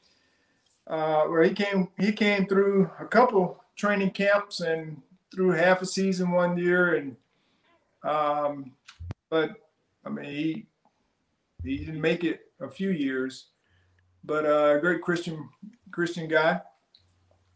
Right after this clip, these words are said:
Uh, but most times you, you, they tell you, I mean, like, the guys will tell you,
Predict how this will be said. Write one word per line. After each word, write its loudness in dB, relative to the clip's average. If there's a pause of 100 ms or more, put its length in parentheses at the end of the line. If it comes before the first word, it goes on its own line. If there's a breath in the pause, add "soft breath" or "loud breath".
(960)
Uh, 6
but 6 (100)
most 4
times 6
you, -2
you, -14 (120)
they 4
tell 6
you, -10
I -8
mean, -8
like, -2
the -14
guys 4
will -4
tell -2
you, -8